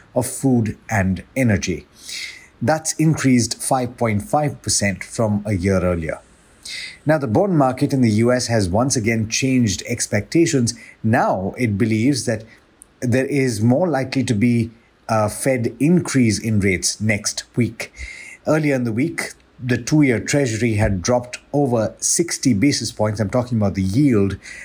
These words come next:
after the collapse of S V B and Signature Bank, which prompted expectations of a pause in rate hikes. Overnight, it reached a session high of four point four percent,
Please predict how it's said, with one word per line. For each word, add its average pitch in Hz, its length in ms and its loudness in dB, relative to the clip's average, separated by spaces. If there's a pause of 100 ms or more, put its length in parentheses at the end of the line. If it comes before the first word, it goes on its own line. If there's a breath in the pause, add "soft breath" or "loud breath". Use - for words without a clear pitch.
(140 loud breath)
after 123 260 0
the 110 120 2
collapse 110 500 0
of 110 220 -4
S 123 220 0
V 110 180 2
B 104 320 2
and 107 240 0
Signature 98 480 -2
Bank, 123 400 -2 (260 loud breath)
which 123 220 -2
prompted 131 320 0
expectations 117 720 0
of 95 140 0
a 92 60 0
pause 98 540 -2
in 101 280 -2
rate 98 220 0
hikes. - 440 -2 (640 loud breath)
Overnight, 135 600 0
it 117 220 -2
reached 123 440 0
a 117 80 0
session 131 400 0
high 113 320 2
of 101 120 -2
four 151 240 -2
point 117 300 0
four 190 240 0
percent, 107 460 -2